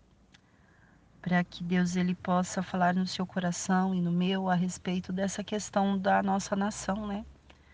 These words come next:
Da nosso, do nosso estado, da nossa cidade. Tem um louvor que ele fala assim, né? "Um dia Deus olhou para esta nação e por ela se apaixonou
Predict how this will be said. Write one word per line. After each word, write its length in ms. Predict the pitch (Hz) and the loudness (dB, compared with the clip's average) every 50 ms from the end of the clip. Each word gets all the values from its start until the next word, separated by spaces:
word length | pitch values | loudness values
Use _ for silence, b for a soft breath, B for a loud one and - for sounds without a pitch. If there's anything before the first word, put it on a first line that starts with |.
| b b b b b b b b b b b | b b b b b b b b b b b
Da 220 | - 196 180 180 175 | -10 -2 0 2 4
nosso, 400 | 175 175 175 175 175 - - - | 4 4 4 4 2 0 -2 -2
do 80 | 175 | 0
nosso 360 | 175 175 165 170 180 - - 170 | 2 2 2 2 2 0 -2 -4
estado, 540 | - - - - 180 175 180 185 180 180 | -4 -6 -2 2 4 6 6 6 4 2
da 140 | 170 170 175 | -2 -4 -2
nossa 320 | 170 175 170 180 180 - 160 | -2 0 0 -2 -2 -4 -8
cidade. 680 | - - - 160 156 160 165 160 165 165 - - - - - - - _ - - _ _ _ _ _ _ b b b b b b b b b b b b b b | -10 -10 -10 -8 -6 -6 -4 -4 -4 -2 -2 -4 -4 -4 -8 -18 -20 _ -20 -20 _ _ _ _ _ _ b b b b b b b b b b b b b b
Tem 160 | - 220 240 | -8 -4 0
um 80 | 269 269 | 2 8
louvor 480 | 247 226 208 185 180 185 208 226 226 | 8 10 10 8 6 6 6 4 4
que 160 | 214 - - 220 | 2 0 -2 0
ele 160 | 202 202 196 | 0 0 -2
fala 260 | - - 208 208 196 | 0 0 2 2 4
assim, 300 | 196 180 - - - 185 | 2 0 -2 -2 0 2
né? 340 | 180 190 196 196 190 185 180 - - | 4 4 4 2 0 -2 -4 -2 0
"Um 160 | 185 185 180 | 4 4 6
dia 560 | 170 180 175 196 214 233 247 269 262 254 - - - | 6 6 4 4 4 2 -2 -4 -4 -6 -8 -6 -4
Deus 380 | 175 170 196 202 208 196 175 | 0 2 2 2 2 2 2
olhou 460 | 185 190 185 175 175 185 196 214 214 - | 2 2 2 2 2 0 -2 -2 -6 -4
para 260 | - 202 202 196 196 | -2 -2 -2 -2 -2
esta 240 | 196 - - - 185 | -4 -4 -4 -4 -2
nação 460 | 190 190 185 - - - - 175 170 175 - - _ - - b b b b b b b b _ - - | 0 -2 -2 -4 -8 -10 -10 -10 -12 -14 -16 -18 _ -20 -20 b b b b b b b b _ -4 -2
e 120 | 180 175 | -2 -2
por 240 | - - 185 185 175 | 0 0 0 2 4
ela 280 | 175 185 196 214 208 | 4 4 4 2 0
se 240 | 196 - - - 208 | -2 -2 -4 0 0
apaixonou 920 | 190 190 - - 196 214 247 262 - - - - 233 208 175 151 147 151 | 0 0 0 2 2 4 4 4 0 0 0 0 0 0 0 0 -2 -6